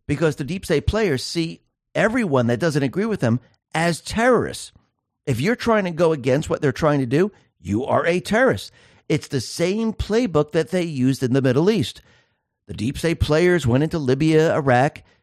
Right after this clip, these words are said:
They threw out the government there. They put in their puppet government,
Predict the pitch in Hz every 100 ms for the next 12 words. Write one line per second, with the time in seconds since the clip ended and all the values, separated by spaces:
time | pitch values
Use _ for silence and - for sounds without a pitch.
0 | _ 98 98 107 123 160 160 165 143 135
1 | 135 139 - 113 127 147 _ _ 92 -
2 | 104 127 165 180 - 151 135 - 104 104
3 | 117